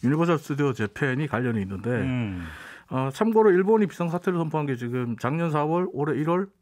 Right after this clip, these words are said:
Speaker 1: 그리고 이번이 세 번째인데
Speaker 2: 네.
Speaker 1: 최근에 하루 확진자 수가 오천 명대로 치솟으면서
Speaker 2: 음.
Speaker 1: 도쿄, 오사카,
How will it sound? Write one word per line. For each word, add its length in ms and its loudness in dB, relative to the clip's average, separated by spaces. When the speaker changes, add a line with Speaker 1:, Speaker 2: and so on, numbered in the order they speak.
Speaker 1:
그리고 200 -4
이번이 260 2
세 140 2
번째인데 500 0
Speaker 2:
네. 260 -4
Speaker 1:
최근에 280 2
하루 160 0
확진자 320 2
수가 220 -4
오천 260 0
명대로 300 -2
치솟으면서 720 -4
Speaker 2:
음. 160 -6
Speaker 1:
도쿄, 560 0
오사카, 560 0